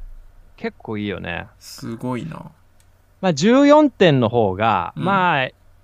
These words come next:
Speaker 1: 一万五千から二万数千円ぐらいの間ですね。
Speaker 2: あー。
Speaker 1: はい。
Speaker 2: まあ、そうか、
Speaker 1: で、
Speaker 2: やっ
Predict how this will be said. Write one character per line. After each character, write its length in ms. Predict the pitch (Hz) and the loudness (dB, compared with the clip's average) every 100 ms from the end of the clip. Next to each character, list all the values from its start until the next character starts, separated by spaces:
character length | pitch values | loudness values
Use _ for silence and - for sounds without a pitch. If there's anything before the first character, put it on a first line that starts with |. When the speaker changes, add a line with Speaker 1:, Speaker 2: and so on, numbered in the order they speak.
| _ _ _ | _ _ _
Speaker 1:
一 400 | 190 180 - 226 | -14 -14 -8 0
万 320 | 240 262 247 | 4 4 4
五 140 | 226 240 | 2 0
千 320 | - 247 220 | 2 2 2
か 160 | - 131 | 2 2
ら 100 | 113 | 0
二 180 | 120 | -2
万 760 | 127 151 156 156 156 156 156 151 | -2 -2 -2 -4 -4 -4 -2 -4
数 240 | - 151 | -4 -4
千 280 | 139 160 147 | 0 0 0
円 140 | 143 135 | 0 0
ぐ 100 | 120 | 0
ら 100 | 101 | -2
い 80 | 90 | -4
の 120 | - _ | -12 _
間 280 | - 98 92 | -12 -10 -10
で 100 | 87 | -12
す 140 | - 98 | -16 -18
ね。 220 | 98 - | -18 -12
Speaker 2:
あ 1080 | 123 117 113 110 110 104 104 104 98 101 - - _ _ _ | -8 -6 -6 -6 -6 -8 -10 -10 -12 -14 -18 -20 _ _ _
ー。 60 | |
Speaker 1:
は 80 | 113 | -8
い。 180 | 90 85 _ _ _ _ _ _ - | -8 -12 _ _ _ _ _ _ -18
Speaker 2:
ま 80 | 131 | -6
あ、 20 | |
そ 100 | 202 | 0
う 20 | |
か、 60 | 180 | 0
Speaker 1:
で、 40 | |
Speaker 2:
や 40 | |
っ 20 | 131 | -2